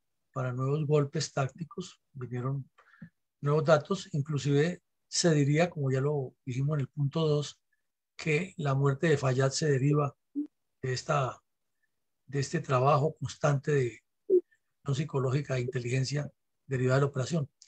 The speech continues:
Eh, sin duda se desarticuló un área base importantísima del M diecinueve, eh, que pretendía juntar Valle, Quindío y Chocó en un solo corredor de movilidad, eh, para tener unos controles específicos sobre la zona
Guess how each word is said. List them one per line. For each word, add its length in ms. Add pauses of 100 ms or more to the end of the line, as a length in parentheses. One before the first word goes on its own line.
(800)
Eh, 380
sin 280
duda 280
se 140
desarticuló 800
un 160
área 200
base 260
importantísima 920
del 140
M 160
diecinueve, 580 (640)
eh, 340
que 120
pretendía 480
juntar 440
Valle, 300
Quindío 360
y 60
Chocó 420 (500)
en 160
un 80
solo 520 (300)
corredor 520
de 120
movilidad, 600 (680)
eh, 160
para 280
tener 300
unos 240
controles 560
específicos 640
sobre 180
la 100
zona 340